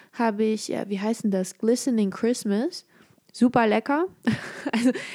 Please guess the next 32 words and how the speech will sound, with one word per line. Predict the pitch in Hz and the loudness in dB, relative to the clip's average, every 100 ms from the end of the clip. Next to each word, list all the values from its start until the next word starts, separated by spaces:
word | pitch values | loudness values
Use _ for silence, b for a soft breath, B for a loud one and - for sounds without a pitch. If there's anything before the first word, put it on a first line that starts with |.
| B | B
also | 226 208 | 2 4
es | 202 - | 4 4
riecht | 190 - | 4 4
halt | 165 | 2
lecker. | 160 160 | 2 0
Ich | 170 | -2
kaufe | - 175 202 196 | 0 0 0 2
auch | 175 | 4
nur | 190 | 2
Kerzen, | - 196 - | 2 0 2
die | 185 | 4
lecker | 185 175 170 | 4 2 0
riechen. | 175 170 165 _ _ _ _ _ - _ _ - | -2 -2 -6 _ _ _ _ _ -20 _ _ 0
Aber | 220 | 2
bei | 220 | 4
dieser | 220 220 208 | 4 6 6
Glistening | 208 240 240 220 | 6 4 4 2
Christmas | - 240 247 208 190 | 2 0 4 2 4
muss | 202 | 4
ich | 208 208 | 2 2
sagen, | 208 208 226 B B B B | 4 4 2 B B B B
dass | 226 208 | 0 2
sie | 226 220 208 - | 2 4 2 0
relativ | - 202 202 202 - | 2 4 4 0 -2
schwach | - 180 170 - - - | 0 2 2 -4 -10 -2
duftet. | 175 - - - | -2 -2 -4 0
Also | 190 | 2
sie | 196 190 | 2 2
duftet | 208 269 - 185 - | 4 2 0 -8 -2
gut, | 208 254 359 - _ _ _ | 2 4 2 -2 _ _ _
aber | 196 196 | -2 0
schwach. | - 160 143 - | 0 -4 -6 -8